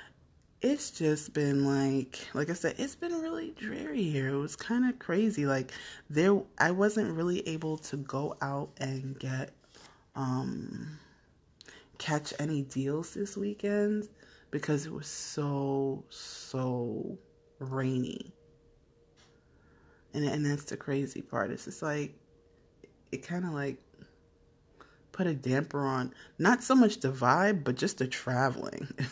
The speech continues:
<laughs> But Saturday, Saturday was pretty interesting. Saturday was interesting because I went to a friend's house and, um, I saw the most interesting thing happen in my travels.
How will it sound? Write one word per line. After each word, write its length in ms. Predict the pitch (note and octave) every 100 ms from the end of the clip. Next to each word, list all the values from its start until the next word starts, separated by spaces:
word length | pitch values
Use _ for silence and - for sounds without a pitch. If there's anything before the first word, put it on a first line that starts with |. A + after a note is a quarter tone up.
| - - -
<laughs> 100 | D4+ - - - - - - - - - - D3 C3
But 420 | F3 F3 B2 - - _ _ _ -
Saturday, 960 | - - - D#3+ F3 D3 - - - - - - _ _ - - - - -
Saturday 500 | - E4 G4+ A#4+ A4+
was 160 | D4 -
pretty 320 | - A#3+ F#3
interesting. 720 | - C#3 - - - - - - - - - - -
Saturday 440 | - C4 D4+ F#4+ F#4
was 200 | B3+ -
interesting 580 | F3+ F#3 - D#3+ E3
because 460 | E3 - F3 D#3+ -
I 140 | -
went 260 | G3+ C4+ G4
to 140 | -
a 60 | G3
friend's 380 | - C3 C3+ C3
house 400 | C3+ C#3 C#3+ - -
and, 460 | D3+ D3+ D3+ D3+
um, 500 | D3+ D3+ D#3 D#3 D#3 - _ _ _ _ _ - - - - -
I 100 | -
saw 240 | G3+ B3+ B3+
the 120 | A3
most 360 | F#3+ G3 G3+ -
interesting 540 | E3+ - - D3+ D3
thing 260 | D3 C3+ C3+
happen 440 | B2+ B2+ - D3
in 180 | - C3
my 140 | C3+
travels. 720 | B2+ - B2+ C3 - - -